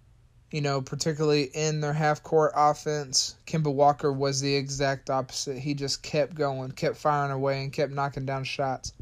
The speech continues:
Kinda seems that he is finally healthy as he led the way with thirty-two points. The game really remained close throughout the third quarter,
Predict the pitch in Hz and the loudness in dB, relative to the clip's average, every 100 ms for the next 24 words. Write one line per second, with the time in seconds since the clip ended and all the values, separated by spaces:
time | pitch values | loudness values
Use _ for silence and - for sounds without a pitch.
0 | - - - - - - 151 143 160 151 | -18 -18 -18 -18 -8 -2 0 0 0 -2
1 | 147 135 156 139 - 151 147 151 143 143 | -2 0 0 0 0 0 2 2 0 0
2 | 139 135 139 131 - - - 156 165 - | 0 0 -6 -6 -12 -20 -6 0 0 0
3 | 147 147 143 139 135 131 139 - 139 135 | 2 2 2 -2 0 0 0 4 2 2
4 | 131 143 131 147 139 120 - - - - | -4 -6 -4 -4 -4 -6 -12 -14 -20 -20
5 | _ - _ _ - - _ - - 147 | _ -20 _ _ -20 -20 _ -12 -4 0
6 | 160 160 151 156 156 143 139 143 139 - | 2 2 4 6 6 2 0 0 -2 0
7 | 156 156 - 156 156 156 - 156 143 - | 0 0 0 2 2 0 -2 0 0 0
8 | 151 147 143 | 2 4 0